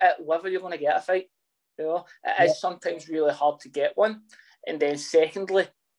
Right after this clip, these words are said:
Speaker 1: <sighs> you're not really doing it for anything at the end of the day. It's not exactly well paid,
Speaker 2: Yeah.
Speaker 1: unfortunately.
Speaker 2: Yeah, yeah.
Speaker 1: Uh, and you're only really doing it for the love of it at the end of the day. So it's kinda hard to keep that kinda drive, that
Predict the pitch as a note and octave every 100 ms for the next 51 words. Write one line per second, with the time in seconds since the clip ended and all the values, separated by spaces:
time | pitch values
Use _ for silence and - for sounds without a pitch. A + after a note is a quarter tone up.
0 | _ _ _ _ - - - - _ _
1 | _ _ _ _ _ - D#3+ E3+ G3 A#3
2 | A#3+ G#3+ D#3 F3 A#3 - - G#3+ G3+ G#3
3 | - D#3+ D#3 E3 D#3 D3 F3 G3 F3 D#3
4 | - F3 G3 F3+ F3+ F3+ D#3 D3+ D3+ A#2+
5 | C#3+ - _ _ _ _ _ _ D3+ C#3
6 | C#3+ - E3 D#3+ D#3 D3+ _ _ - D3
7 | C#3+ D#3 D#3 D3 C#3+ C#3+ C#3+ C#3+ - _
8 | _ _ _ _ _ _ D#3 D3+ D3+ _
9 | - E3+ F3+ A3+ A3 G3 D#3+ D3+ G3 G#3
10 | - - C3+ G#3 A#3+ - D#3+ - C#3 C#3
11 | C3+ C#3+ G3+ G3+ - E3+ - - - -
12 | - G#3+ G#3 A3 - E3+ F3 D#3+ - -
13 | E3+ _ D#3 D#3 - D#3+ C3+ - C3 D#3+
14 | D#3+ D#3+